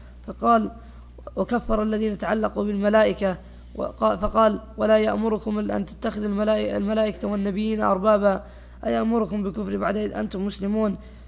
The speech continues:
فهذا المشرك القبوري إذا أقر أن الاعتماد على الصالحين والقصد إلى قبورهم فعل المشركين، فإنه سيقر بأن هذا هو الشرك،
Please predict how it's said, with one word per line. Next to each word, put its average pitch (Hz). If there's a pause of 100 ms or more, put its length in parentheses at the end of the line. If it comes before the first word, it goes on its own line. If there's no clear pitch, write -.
(120)
فهذا 208
المشرك 208
القبوري 202
إذا 196
أقر 202
أن 208
الاعتماد 202
على 202
الصالحين 202 (360)
والقصد 185
إلى 202
قبورهم 202 (360)
فعل 220
المشركين، 196
فإنه 208
سيقر 202
بأن 208
هذا 202
هو 190
الشرك، 190